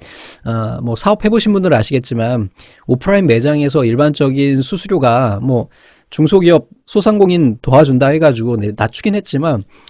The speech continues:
그것도 좀 어떻게 보면 크거든요. 그러니까 예전에 제가 오프라인에서 사업을 할 때 당시에 수수료가 오 프로인가 그랬어요. 그러니까 학원비를 십만 원 받으면 오천 원을 떼가는 거예요. 오천 얼마, 얼마, 얼마 이렇게 더 떼갔던 것 같은데, 아무튼 뭐 이런 형태이기 때문에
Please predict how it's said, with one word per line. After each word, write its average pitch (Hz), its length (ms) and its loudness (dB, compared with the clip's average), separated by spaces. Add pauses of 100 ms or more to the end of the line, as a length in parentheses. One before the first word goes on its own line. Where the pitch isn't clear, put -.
그것도 165 240 -2
좀 185 140 0
어떻게 131 220 0
보면 151 200 2
크거든요. 123 640 -2
그러니까 135 180 -4
예전에 165 280 2
제가 143 200 2
오프라인에서 147 440 0
사업을 151 220 0
할 165 160 0
때 127 320 0 (160)
당시에 170 340 2
수수료가 190 400 0
오 113 80 2
프로인가 214 300 2
그랬어요. 101 720 -2
그러니까 147 220 -2
학원비를 196 540 2
십만 208 280 -2
원 175 80 0 (100)
받으면 139 400 0 (300)
오천 131 260 0
원을 156 200 2
떼가는 180 340 -2
거예요. 113 320 -2
오천 127 340 0
얼마, 135 300 2
얼마, 110 260 0
얼마 95 380 -6
이렇게 123 360 -6 (460)
더 - 140 -8
떼갔던 147 420 0
것 123 60 2
같은데, 107 340 -4
아무튼 104 260 0
뭐 117 80 2
이런 151 600 2
형태이기 160 380 -4
때문에 123 380 -4